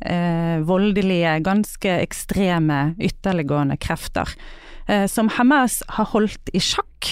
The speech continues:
fordi at Hamas og Israel har jo et forhold. De har et pragmatisk forhold, de snakker om hva varer som skal få lov å komme inn og ikke, sant? Medisinsk utstyr, byggemateriell.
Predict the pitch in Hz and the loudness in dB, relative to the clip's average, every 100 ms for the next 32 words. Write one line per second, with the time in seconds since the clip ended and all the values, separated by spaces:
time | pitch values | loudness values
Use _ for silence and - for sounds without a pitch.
0 | - - 262 269 247 - 240 285 277 - | -8 -4 0 2 2 2 4 6 4 0
1 | - 202 277 285 - 190 349 294 170 - | -4 0 2 2 0 0 4 4 2 -2
2 | - 151 226 - - - 196 226 185 - | -4 -2 0 0 -2 0 2 2 0 -2
3 | 151 190 262 262 - 247 240 254 254 - | 0 0 2 -2 -2 0 2 2 0 -4
4 | - - 202 190 180 165 139 156 185 180 | -16 -6 0 2 2 2 0 0 -2 -2
5 | - 175 170 - 165 160 156 156 151 151 | -2 0 0 0 2 2 2 2 0 0
6 | 220 220 202 233 240 233 233 - 208 208 | 0 2 4 2 2 0 -2 -4 -4 0
7 | 233 220 226 214 226 214 214 - 170 233 | 0 0 2 2 2 2 2 0 0 0
8 | - 196 180 233 240 185 185 202 240 214 | 0 -2 2 2 2 0 0 0 2 2
9 | - - 208 - - 151 151 240 220 220 | 2 0 -2 -2 -2 -2 0 0 2 2
10 | 180 - 160 151 | 0 -2 -2 -2